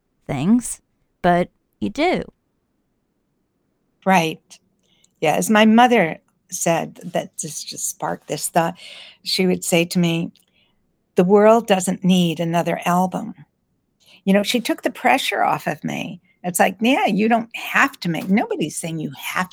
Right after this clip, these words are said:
Speaker 2: to do this." Uh, and I don't think that humans are intrinsically lazy. I think that,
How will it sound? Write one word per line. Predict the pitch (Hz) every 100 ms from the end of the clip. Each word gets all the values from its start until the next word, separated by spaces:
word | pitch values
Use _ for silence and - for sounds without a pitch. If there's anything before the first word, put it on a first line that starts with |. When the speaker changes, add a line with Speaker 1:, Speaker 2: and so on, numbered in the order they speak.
| -
Speaker 2:
to |
do | 151 214 294
this." | 190 - - - - - - _ _
Uh, | - 202 180 180 _ _ _ -
and | 233 254 262
I | 311
don't | 349 349 -
think | 262 220 - 196
that | - - -
humans | - 247 233 202 185
are | 180
intrinsically | 170 156 - 180 170 151 175 165 156
lazy. | 156 156 151 139 - 147 _ _
I | 160 156
think | 180 170
that, | 165 156